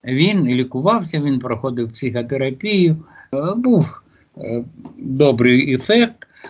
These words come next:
і, і були знов загострення, але зараз війна, і він пішов воювати. І зараз він не скаржиться на поганий стан, розумієте?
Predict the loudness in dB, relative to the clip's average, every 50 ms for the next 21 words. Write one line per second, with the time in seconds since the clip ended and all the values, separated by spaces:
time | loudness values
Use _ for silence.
0 | _ -18 -12 -2 2 4 4 4 4 2 0 2 4 6 6 8 8 6 4 4
1 | 2 2 2 2 2 2 2 0 0 0 2 2 2 2 0 0 -4 -6 -4 -4
2 | -4 -2 -2 0 0 0 -2 -6 _ _ _ _ _ _ _ _ _ _ -2 0
3 | 2 2 2 2 4 2 4 4 4 0 0 -8 -18 -18 -18 -20 -20 -20 _ _
4 | _ -10 -6 -4 -4 -2 2 2 2 2 2 -2 -8 _ _ _ _ _ _ _
5 | -4 0 2 2 2 0 0 -4 -6 -4 -4 -4 -2 -2 -2 -2 -2 -6 -8 -8
6 | -8 -4 -2 -2 0 0 0 0 0 2 0 0 0 -4 -10 -14 -16 -16 -16 -20
7 | _ _ _ _ _ _ _ _ _ _ _ _ _ _ 2 4 4 6 4 4
8 | 4 4 4 4 4 2 2 0 -4 -10 -8 -6 -4 -4 -4 -4 -4 -4 -4 -4
9 | -4 -6 -8 -6 0 2 2 2 2 -2 -6 -8 -8 -8 -10 -8 -6 -6 -4 -4
10 | -2 -2 -2 -2 -4 -6 -4 -4 -4 -4 -2 -4 -4 -4 -4 -6 -8 -8 -10 -14
11 | _ _ -8 -8 -6 -8 -10 -12 _ _ _ _ _ -10 -6 -4 -2 2 2 4
12 | 4 4 2 2 0 -2 -10 -12